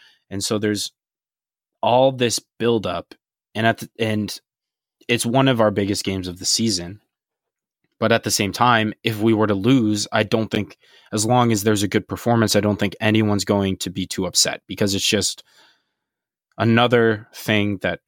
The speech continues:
always happens. We're used to it. And it's interesting being from an American perspective, because we're not quite as pessimistic or cynical about it, I think, because we don't have the same level of exposure. We didn't grow up with the team, seeing them lose. So there's not as much of that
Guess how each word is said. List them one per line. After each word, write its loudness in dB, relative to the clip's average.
always 2
happens. -8
We're -4
used 0
to 2
it. -2
And 2
it's 0
interesting 2
being 2
from -2
an 2
American 2
perspective, -6
because -6
we're 0
not 0
quite -2
as -4
pessimistic -2
or -8
cynical 0
about 2
it, 0
I 2
think, -4
because -2
we -2
don't -2
have 0
the -4
same -2
level 0
of -4
exposure. 0
We 0
didn't -6
grow -2
up -2
with -8
the -10
team, -8
seeing -4
them -8
lose. -4
So 0
there's 0
not 4
as 0
much 0
of -10
that -2